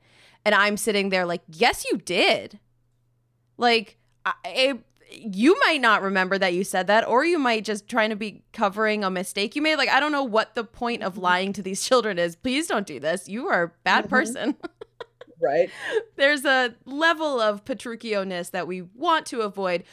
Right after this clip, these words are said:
Speaker 1: But yeah, getting fifty kids on the same page and jazzed and
Speaker 2: Mm-hmm.
Speaker 1: excited, um,
Speaker 2: Mm-hmm.
Speaker 1: it's like,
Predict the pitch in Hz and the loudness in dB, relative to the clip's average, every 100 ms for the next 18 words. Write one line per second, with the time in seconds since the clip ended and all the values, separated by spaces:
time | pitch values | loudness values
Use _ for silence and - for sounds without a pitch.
0 | - - 311 277 170 - 285 349 339 - | -14 -6 0 0 0 -4 -2 0 -2 -4
1 | 240 247 214 269 220 196 180 185 185 170 | -6 -6 -8 -8 -6 -6 -8 -8 -8 -10
2 | 175 170 175 208 - - 185 180 165 175 | -4 -2 -2 -4 -8 -6 -4 -4 -2 2
3 | 165 170 220 170 160 - 170 165 175 185 | 2 2 -4 -6 -8 -6 -4 -4 -4 -6
4 | 190 _ _ _ 190 185 175 160 156 226 | -8 _ _ _ 0 2 4 2 -2 -2
5 | 277 427 _ _ _ _ _ 226 233 226 | -2 -4 _ _ _ _ _ 0 0 4
6 | 202 190 - | 2 2 -6